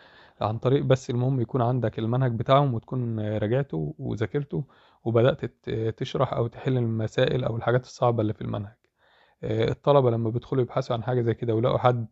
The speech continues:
يفهموا منه كويس ويعرفوا ان هو ممكن يدي درس خصوصي عن طريق الانترنت، في ناس كتير بتتواصل، وانا عارف شخصيًا في ناس شغالة بالطريقة دي. آه، المشكلة طبعًا ان في اليوتيوب او في الانترنت عامة ان لازم يبقى في صبر في الاول، يعني الواحد مش هيحط فيديو او اتنين او خمسة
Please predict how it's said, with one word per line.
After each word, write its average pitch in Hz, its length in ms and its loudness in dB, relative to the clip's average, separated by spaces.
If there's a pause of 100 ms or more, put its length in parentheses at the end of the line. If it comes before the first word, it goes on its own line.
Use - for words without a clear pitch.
يفهموا 120 480 -4
منه 120 220 0
كويس 117 480 0
ويعرفوا 117 420 -2
ان 117 60 -4
هو 120 120 0
ممكن 123 280 -4
يدي 123 220 0
درس 123 240 0
خصوصي 147 480 -4 (420)
عن 110 120 0
طريق 135 240 4
الانترنت، 123 440 0 (440)
في 131 200 -4
ناس 131 180 2
كتير 127 240 -4
بتتواصل، 139 580 -2
وانا 120 340 2
عارف 131 200 -2
شخصيًا 131 360 -4
في 123 240 -4
ناس 139 300 0 (340)
شغالة 123 380 4
بالطريقة 113 360 -2
دي. 107 200 -8 (680)
آه، 117 340 0
المشكلة 131 420 0
طبعًا 156 300 2
ان 135 160 0
في 120 220 -2
اليوتيوب 135 440 -2
او 123 80 0
في - 140 -8
الانترنت 127 500 -4
عامة 123 300 0
ان 143 460 -4
لازم 117 460 0
يبقى - 160 -6
في 131 120 -6
صبر 127 300 0
في - 100 -10
الاول، 139 340 -2
يعني 110 180 -4
الواحد 120 300 0
مش 113 180 -6
هيحط 110 580 -2
فيديو 120 300 2
او 110 120 -2
اتنين 123 220 -8
او 123 80 -4
خمسة 135 440 -4